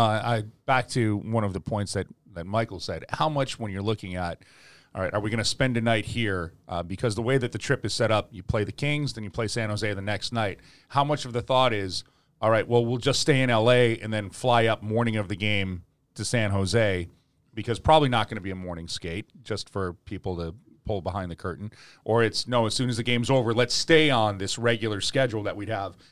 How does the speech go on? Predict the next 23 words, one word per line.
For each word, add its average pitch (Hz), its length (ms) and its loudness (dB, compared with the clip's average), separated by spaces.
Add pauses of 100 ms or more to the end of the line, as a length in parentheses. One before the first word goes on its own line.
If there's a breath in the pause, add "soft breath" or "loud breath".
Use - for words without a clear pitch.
(100)
If - 60 -20
we 110 60 -8
played 127 220 -2
a 123 40 -2
game, 123 200 -2
we'd 113 140 -4
get 117 100 -2
on 113 100 0
the 104 60 -8
plane 110 240 -8
anyway 101 320 -6
and 87 100 -14
fly 90 260 -6
up 92 180 -8
and, 95 120 -12
and 101 140 -10
be 104 100 -6
in 95 80 -6
a 92 40 -6
hotel 87 340 -6
the 80 80 -12
next 80 260 -12
night. 71 140 -14